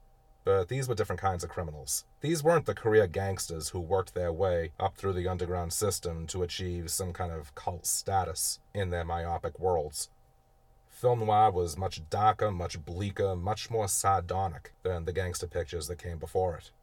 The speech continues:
Gangster pictures would depict career criminals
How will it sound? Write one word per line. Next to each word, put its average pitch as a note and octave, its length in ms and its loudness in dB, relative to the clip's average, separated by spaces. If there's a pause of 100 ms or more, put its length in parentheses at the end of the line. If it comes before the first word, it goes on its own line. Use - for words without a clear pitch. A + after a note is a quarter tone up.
(800)
Gangster D#3 320 4
pictures C#3 540 6
would G#2+ 360 6
depict F#2+ 400 -4
career G2+ 380 0
criminals E2+ 760 -4